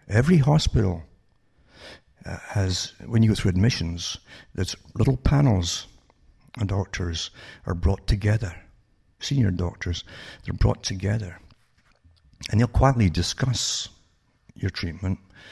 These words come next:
or even if you're gonna get no treatment, or whatever. And what they'll also discuss on behalf of the hospital and their mandates, how much they're gonna spend on you. It's all done on the quiet.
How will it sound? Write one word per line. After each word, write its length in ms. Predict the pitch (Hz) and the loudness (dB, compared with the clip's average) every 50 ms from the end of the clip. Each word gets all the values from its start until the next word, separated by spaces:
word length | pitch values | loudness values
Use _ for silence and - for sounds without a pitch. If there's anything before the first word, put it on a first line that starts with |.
| - - - _ | -20 -20 -14 _
or 160 | 117 110 101 | 0 2 2
even 160 | 101 98 101 | 2 2 0
if 100 | 85 - | -2 -4
you're 80 | 87 85 | -6 -6
gonna 180 | 87 85 82 82 | -6 -4 -4 -4
get 160 | 85 - - | -4 0 0
no 100 | 107 123 | 0 0
treatment, 480 | - - - 104 87 85 85 82 73 - - - - - - _ _ _ _ _ _ _ - | 2 0 0 0 0 0 -2 -4 -6 -10 -16 -20 -20 -20 -20 _ _ _ _ _ _ _ -8
or 120 | - 104 95 | -4 -2 0
whatever. 400 | 92 85 87 110 139 135 92 - - - _ _ _ - - - - - - - _ _ | 0 0 0 0 -2 -2 -4 -6 -10 -16 _ _ _ -20 -20 -20 -20 -20 -20 -20 _ _
And 160 | - 98 98 | 0 2 4
what 100 | 92 87 | 4 2
they'll 100 | 92 87 | 2 2
also 340 | 90 92 113 127 - - 113 | 4 4 4 4 2 2 0
discuss 520 | 87 87 92 - - - 92 90 92 - - | 0 0 -2 -2 -4 -4 -6 -4 -4 -4 -6
on 120 | 92 90 | -6 -6
behalf 420 | 87 85 82 - 98 123 131 - | -8 -8 -6 -2 -2 -2 0 -2
of 160 | - - - - | -2 -4 -4 -6
the 60 | - | -8
hospital 680 | - - 85 85 - - - - 82 - - 82 85 - - | -8 -8 -8 -8 -8 -8 -8 -10 -10 -10 -10 -12 -14 -8 -4
and 240 | 110 120 143 147 117 | 0 0 2 2 2
their 80 | 98 | 2
mandates, 760 | 92 92 90 85 85 90 85 78 87 87 - - - - - _ _ _ _ _ _ _ - - - - - - _ - | 2 2 0 0 -2 -4 -6 -6 -10 -12 -14 -14 -14 -14 -16 _ _ _ _ _ _ _ -20 -20 -20 -20 -20 -20 _ -2
how 120 | - 95 | 0 2
much 300 | 98 104 104 - - - | 2 2 0 -2 -4 -8
they're 100 | - 90 | -8 -8
gonna 180 | 85 85 87 82 | -6 -6 -6 -6
spend 380 | - - - 101 101 117 120 | -4 -2 -2 -2 -2 -2 -2
on 140 | 107 92 87 | -2 -2 -2
you. 100 | 85 85 80 - - - - _ _ _ _ - - - - - - - - - - _ _ _ _ _ _ _ _ _ _ _ - | -4 -6 -8 -12 -16 -20 -20 _ _ _ _ -20 -20 -20 -20 -20 -20 -20 -20 -20 -20 _ _ _ _ _ _ _ _ _ _ _ -12
It's 140 | - - 117 | -2 2 2
all 100 | 104 107 | 2 4
done 160 | 120 139 139 | 4 6 6
on 100 | 131 123 | 6 6
the 80 | 123 | 4
quiet. 420 | - - - 110 135 127 90 - | 2 2 2 2 2 2 0 -2